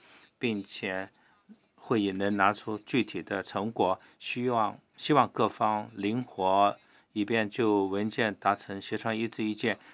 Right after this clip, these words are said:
这个文件也包括一些具体的措施，来加强I S U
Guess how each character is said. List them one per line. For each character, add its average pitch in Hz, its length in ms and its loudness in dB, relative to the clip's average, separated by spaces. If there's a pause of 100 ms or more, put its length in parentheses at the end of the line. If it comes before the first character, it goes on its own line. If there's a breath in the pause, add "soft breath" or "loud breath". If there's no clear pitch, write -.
(100)
这 139 120 2
个 123 100 2
文 113 180 2
件 104 340 2
也 95 160 0
包 117 280 4
括 113 180 -2
一 - 20 -2
些 98 220 -6
具 139 200 0
体 - 140 -6
的 98 140 -2
措 107 260 -4
施， 110 500 -6 (420 loud breath)
来 101 340 6
加 120 340 2
强 95 1000 -4 (1200 soft breath)
I 110 200 2 (120)
S - 200 -10
U 101 200 -2